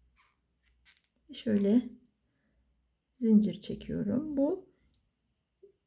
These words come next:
ilk sık iğnem.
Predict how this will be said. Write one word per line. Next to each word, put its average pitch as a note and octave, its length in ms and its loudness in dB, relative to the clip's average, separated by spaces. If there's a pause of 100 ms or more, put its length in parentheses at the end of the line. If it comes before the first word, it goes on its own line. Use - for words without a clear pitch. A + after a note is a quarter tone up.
(300)
ilk B3+ 280 2 (960)
sık - 380 -2
iğnem. E3 600 -2